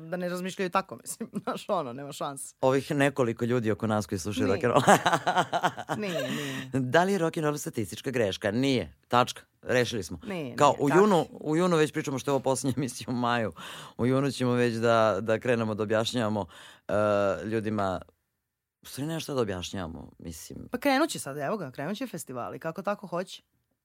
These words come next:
Speaker 2: Hoće.
Speaker 1: Hoće, moramo, ovo će potrajati, ali kao moramo nekako da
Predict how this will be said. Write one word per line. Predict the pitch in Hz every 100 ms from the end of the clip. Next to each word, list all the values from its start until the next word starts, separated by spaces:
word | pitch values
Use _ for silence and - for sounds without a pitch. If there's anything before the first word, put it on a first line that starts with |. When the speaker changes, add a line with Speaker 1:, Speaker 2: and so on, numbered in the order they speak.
| _ _ _ _ -
Speaker 2:
Hoće. | - 131 135 - 170 - - - - - _ - -
Speaker 1:
Hoće, | 180 208
moramo, | 180 190 330 247
ovo | 208
će | 269 254
potrajati, | 240 226 320 269 - 190
ali | 185 190
kao | 180 202 202
moramo | 180 165 185
nekako | 208 180 -
da | 131 131 123 123 -